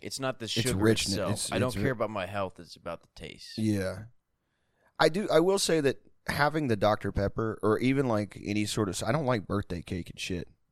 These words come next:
Speaker 2: Um, but I, anytime I have any sort of, like, thing that's, like, that sweet, I do feel like my lungs are filling up with
Speaker 1: Throw me
Speaker 2: fluid.
Speaker 1: that vapor.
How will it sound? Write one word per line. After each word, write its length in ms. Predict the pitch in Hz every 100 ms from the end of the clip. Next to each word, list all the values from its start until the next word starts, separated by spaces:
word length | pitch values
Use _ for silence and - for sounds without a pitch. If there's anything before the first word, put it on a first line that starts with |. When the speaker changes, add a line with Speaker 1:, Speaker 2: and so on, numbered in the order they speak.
| -
Speaker 2:
Um, 260 | 85 73 - _ _ _ -
but 120 | 107 104
I, 160 | 98 - - - -
anytime 440 | 120 147 - 175 156
I 120 | 110
have 320 | 110 110 104
any 200 | 104 101
sort 240 | - 104
of, 120 | 95 80
like, 180 | 78 - _ -
thing 200 | 104 101
that's, 160 | 87
like, 140 | 85 82
that 220 | 98 -
sweet, 200 | - 98
I 140 | 110
do 200 | 98 131
feel 160 | - 127
like 160 | 110 95
my 140 | 95
lungs 360 | 95 87 87 -
are 60 |
filling 280 | - 85 80
up 120 | 80
with 100 | -
Speaker 1:
Throw 120 | -
me 40 | -
Speaker 2:
fluid. 180 | - -
Speaker 1:
that 60 |
vapor. 240 | - -